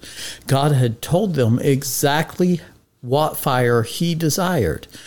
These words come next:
"Then he shall take a censer full of burning coals of fire from the altar before the Lord, with his hands full of sweet incense beaten fine, and bring it inside the veil." This is the fire that he desired to be brought inside the veil.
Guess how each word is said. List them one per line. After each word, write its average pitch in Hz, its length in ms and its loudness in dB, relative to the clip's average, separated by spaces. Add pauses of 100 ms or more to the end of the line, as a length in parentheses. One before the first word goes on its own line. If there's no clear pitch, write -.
(320)
"Then 170 260 6
he 196 120 6
shall 180 240 2
take 165 260 2
a 151 80 2
censer 143 360 2
full 151 220 2
of 131 100 0
burning 147 260 4
coals 143 320 0
of 120 80 -4
fire 131 320 0
from 127 200 2
the 117 120 2
altar 127 300 0
before 123 320 0
the 120 60 0
Lord, 120 360 0 (360)
with 139 140 2
his 135 200 2
hands 147 260 4
full 151 200 2
of 131 80 2
sweet 147 280 2
incense 127 420 2
beaten 139 320 0
fine, 117 380 0
and 104 160 0
bring 131 180 4
it 113 100 2
inside 113 500 0
the 123 80 0
veil." 143 360 0 (340)
This 147 300 4
is 214 120 -2
the 214 100 0
fire 151 360 2
that 127 160 2
he 143 140 -2
desired 131 640 2
to 131 40 2
be 117 140 4
brought 131 320 2
inside 113 400 0
the 117 80 -2
veil. 147 320 -2